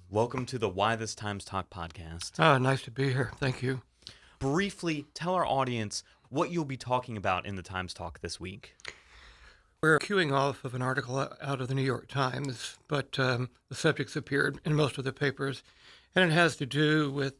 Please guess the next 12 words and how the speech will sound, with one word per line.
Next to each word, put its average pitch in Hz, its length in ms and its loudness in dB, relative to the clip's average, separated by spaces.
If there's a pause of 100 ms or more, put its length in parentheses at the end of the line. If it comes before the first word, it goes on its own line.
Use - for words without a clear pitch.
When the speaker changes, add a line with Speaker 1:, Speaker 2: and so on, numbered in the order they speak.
Speaker 2:
um, 135 280 -4
some 143 160 0
of 127 80 0
the 131 40 -2
talk 143 440 -2
about 131 260 0
impeachment 131 640 -4
of 117 540 -2
Donald 117 260 0
Trump. 131 260 -10 (540)
Speaker 1:
Mm-hmm. 208 120 -10 (340)
And 202 180 2